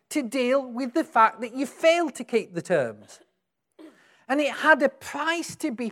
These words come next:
paid to get the blessings. And if you didn't pay the price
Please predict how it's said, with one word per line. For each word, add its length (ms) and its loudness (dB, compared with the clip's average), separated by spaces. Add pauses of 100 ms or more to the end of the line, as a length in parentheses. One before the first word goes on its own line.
paid 680 0 (340)
to 240 -2
get 520 -2
the 120 2
blessings. 840 -4 (300)
And 100 -2
if 160 -6
you 220 -2
didn't 380 -2
pay 200 6
the 140 0
price 480 0